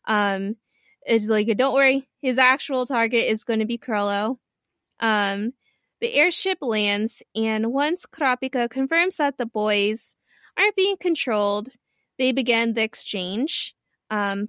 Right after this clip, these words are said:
finally, our four fave are reunited, and they fly off, leaving Hisoka, Chrollo,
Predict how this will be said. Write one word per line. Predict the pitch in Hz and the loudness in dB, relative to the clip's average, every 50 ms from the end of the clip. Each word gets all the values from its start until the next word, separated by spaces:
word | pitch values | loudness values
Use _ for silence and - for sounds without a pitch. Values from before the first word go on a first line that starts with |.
| - - | -4 -2
finally, | - 285 285 285 294 294 294 294 285 285 285 294 294 - _ _ _ _ _ _ _ _ _ | 0 0 0 0 0 0 0 0 2 2 0 0 -2 -6 _ _ _ _ _ _ _ _ _
our | - 302 311 | 0 0 0
four | 330 - - 339 349 330 320 359 - - | 0 -2 0 2 4 4 4 2 2 0
fave | 277 277 277 269 269 262 - - - | 0 2 2 2 2 0 -2 -4 -2
are | 254 254 254 254 | 0 2 2 2
reunited, | 247 254 262 269 277 269 247 226 202 202 208 208 208 208 196 | 2 2 2 2 2 2 2 2 2 0 0 0 -2 -2 -2
and | 190 - 214 214 | -2 -2 0 0
they | 220 220 226 | 0 0 0
fly | - 262 262 277 294 277 - | -2 0 0 2 2 0 0
off, | - 208 202 202 208 208 _ _ - | 0 0 0 0 -2 -4 _ _ -6
leaving | 277 302 320 302 349 339 349 349 | -2 -2 0 0 0 0 0 0
Hisoka, | 330 320 311 294 - 285 262 269 269 - 269 254 247 247 247 247 262 262 | 0 0 -2 -2 0 0 0 -2 -2 -2 0 2 2 2 2 2 0 -4
Chrollo, | - - 269 247 233 226 226 220 226 220 220 220 226 240 | -6 -2 0 0 2 2 2 0 0 0 0 0 -2 -2